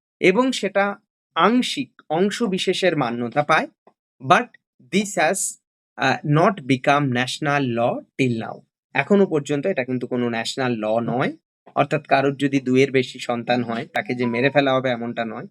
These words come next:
সে যে সব সুযোগ সুবিধা থেকে বঞ্চিত হয়ে যাবে এমনটা নয়। যেমনটা আমি বলছি, ধরো কেউ যদি সেন্ট্রাল গভর্নমেন্ট এমপ্লয়ি হয়, সেক্ষেত্রে তার প্রথম দুটো সন্তান পর্যন্ত সে সমস্ত সুবিধা পাবে। সুবিধা বলতে কি? মেডিকেল বেনিফিট পাবে,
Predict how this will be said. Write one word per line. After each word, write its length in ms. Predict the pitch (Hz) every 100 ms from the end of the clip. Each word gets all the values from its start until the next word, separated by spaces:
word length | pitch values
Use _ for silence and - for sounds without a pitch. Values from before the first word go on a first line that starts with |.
| _ _ _ _
সে 160 | -
যে 140 | 127 135
সব 220 | - 143
সুযোগ 480 | - 127 131 139 127
সুবিধা 300 | 139 131 131
থেকে 220 | 131 131
বঞ্চিত 340 | 123 120 123
হয়ে 140 | 123 123
যাবে 180 | 127 139
এমনটা 320 | 113 113 110
নয়। 180 | 110 - _ _ _ _
যেমনটা 340 | 156 240 269 233
আমি 160 | 208
বলছি, 300 | 160 151 151
ধরো 360 | 196 156 160 156 _ _ _
কেউ 140 | 160 151
যদি 240 | 156 151
সেন্ট্রাল 380 | - 139 139 135
গভর্নমেন্ট 380 | 127 120 123 120
এমপ্লয়ি 400 | 113 120 117 113
হয়, 240 | 107 113 _ _ _ -
সেক্ষেত্রে 480 | 156 151 160 160
তার 220 | 156 151 131
প্রথম 560 | - 160 160 190 196
দুটো 340 | 147 127 131 160
সন্তান 540 | - 123 120 135 156
পর্যন্ত 480 | 143 120 113 110 160 262 _ _ -
সে 160 | -
সমস্ত 500 | 165 175 170 196 -
সুবিধা 440 | 202 - 180 185 151
পাবে। 280 | - - - _ _ _ _ -
সুবিধা 360 | 180 190 202
বলতে 240 | 190 190 196
কি? 240 | 196 233 - _
মেডিকেল 500 | 151 160 170 185 180
বেনিফিট 460 | 147 131 131 147 147
পাবে, 340 | 127 120 139